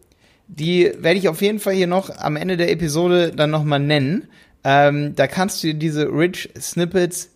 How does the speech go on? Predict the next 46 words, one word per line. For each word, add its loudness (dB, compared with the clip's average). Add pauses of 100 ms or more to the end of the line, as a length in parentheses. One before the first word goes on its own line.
generieren. 0
Also 0 (360)
das -6
ist -4
einfach -2
wirklich -2
nur -2
so -2
ein 0
JavaScript, 2
so -4
ein, -2
so -4
ein -4 (180)
json 2
heißt -2
das, -4
J 2
S -4
O 0
N, 0
ne? -2
Das 0
ist -6
so -4
ein, -6 (220)
so -10
ein -6
Format. -2 (260)
Da -2
kannst 0
du -4
noch 0
mal -2 (340)
diesen 0
Titel 0
und -2
die -4
Frage, 2
also -2
die -4
Frage 2
und 0
Antwort 0
meine -4
ich, -10